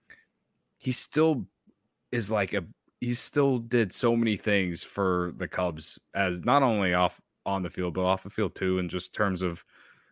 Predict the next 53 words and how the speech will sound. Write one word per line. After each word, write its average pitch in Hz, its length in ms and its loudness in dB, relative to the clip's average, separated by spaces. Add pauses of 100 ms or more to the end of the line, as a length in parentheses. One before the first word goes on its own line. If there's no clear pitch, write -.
you 101 100 0
know, 101 140 6
b-, 80 140 -6 (120)
becoming, 131 540 4
being 131 260 6
one 120 120 4
of 117 40 6
those 101 140 2
players 107 320 4
that 95 80 0
helps, 95 180 0
like, 90 180 0
grow 95 220 2
the 85 80 0
game. 82 380 -2 (220)
Like, 85 300 -2 (1200)
I 120 120 12
always 120 400 8
said 107 220 6
he's, 101 220 4
like, 95 180 4
one 107 120 4
of 104 60 4
the 101 60 4
more 98 240 6
overrated 95 580 2
players 95 600 0 (340)
that 101 420 2
ever 95 180 2
played 98 200 2
for 87 60 -2
the 87 100 0
Cubs 95 240 2
in 92 60 -2
my 87 80 0
life. 101 340 4 (320)
That's 123 220 4
not 127 180 2
necessarily 104 540 2
a 82 60 0
bad 104 360 4
thing. 85 180 -6
It's 85 160 -10
more 95 140 0
of 90 60 -2
just, 90 200 -6
like, 85 200 -4
so 107 300 2
many 107 200 2
kids 90 380 -2
love 87 320 0
that 73 220 -6
guy 69 320 -16